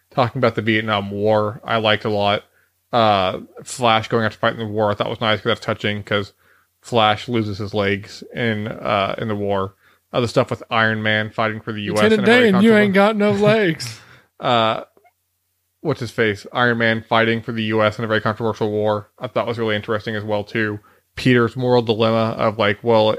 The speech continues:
Speaker 1: I mean, I'm not sure if I should go, if I should stay." Uh, so I thought it was really interesting.
Speaker 2: All
Speaker 1: What about you?
Speaker 2: mix-, all that's mixed in with Peter fighting Green Goblin and finding out that Green Goblin knows who he is.
Speaker 1: Yeah.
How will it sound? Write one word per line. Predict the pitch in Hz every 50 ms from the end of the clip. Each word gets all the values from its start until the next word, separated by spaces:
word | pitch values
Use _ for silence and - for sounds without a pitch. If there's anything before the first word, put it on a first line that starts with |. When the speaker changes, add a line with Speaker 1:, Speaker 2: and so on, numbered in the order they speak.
| - _ _ _ _ _
Speaker 1:
I | - 123
mean, | 120 117 113
I'm | 107 107
not | 110 113
sure | - - 110
if | -
I | 120 107
should | 101 104 98
go, | - 110 107 104 104
if | 98 -
I | 107 101
should | 104 98 104
stay." | - - 110 107 104 101 104 101 101 _ _ _ _ _ _ _ _ _ _
Uh, | - 120 110 104 104 101 98 - - - - - -
so | - - 151 147
I | 143
thought | 151 -
it |
was | 135 135 131
really | 139 127 113 98
interesting. | 107 104 - 101 95 - - - 82 151 135
Speaker 2:
All | - 165 175 190
Speaker 1:
What | 196 196
about | 202 202
you? | 185
Speaker 2:
mix-, | 123 - - _ _ -
all | 185 214 254 262 240
that's | 240 233 202 -
mixed | 190 190 196 170 175 -
in | 196 190
with | 180 147 - -
Peter | - 202 190 180
fighting | 156 - 165 160 156 151 151 147 143 135
Green | 143 131 156 165 160
Goblin | 147 151 147 143 139 143 139 135 135
and | 135 127
finding | - 156 147 147 147 143
out | 143 139
that | - 143 147 156
Green | 151 156 160 160 156
Goblin | 147 143 147 147 147 143 147
knows | 143 143 131 -
who | - - 156 147
he | 135 123 139 147 135 135
is. | 147 143 139 131 117
Speaker 1:
Yeah. | - 117 104 95